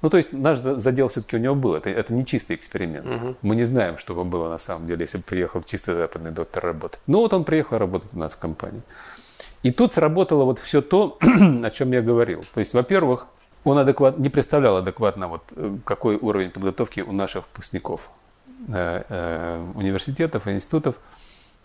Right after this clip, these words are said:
Speaker 1: Вот. Но в нём сказалась очень хорошая черта, вот,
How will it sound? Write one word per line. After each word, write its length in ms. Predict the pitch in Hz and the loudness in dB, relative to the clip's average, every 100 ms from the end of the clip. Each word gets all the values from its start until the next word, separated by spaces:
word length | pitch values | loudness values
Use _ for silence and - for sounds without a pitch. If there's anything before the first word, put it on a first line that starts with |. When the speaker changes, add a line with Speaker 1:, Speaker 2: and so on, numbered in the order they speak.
| - | -8
Speaker 1:
Вот. 340 | - 101 98 - | 0 0 0 -4
Но 500 | - 147 156 110 - - _ _ _ _ _ _ _ _ _ _ - | 2 6 6 4 -4 -20 _ _ _ _ _ _ _ _ _ _ -6
в 180 | 107 | 0
нём 180 | 120 175 | 4 4
сказалась 420 | 151 139 127 113 - | 2 2 4 2 0
очень 260 | 113 123 | -4 -4
хорошая 380 | - 113 110 107 | -2 -2 0 -2
черта, 400 | - 107 - 123 | -4 -4 0 0
вот, 140 | 92 | -2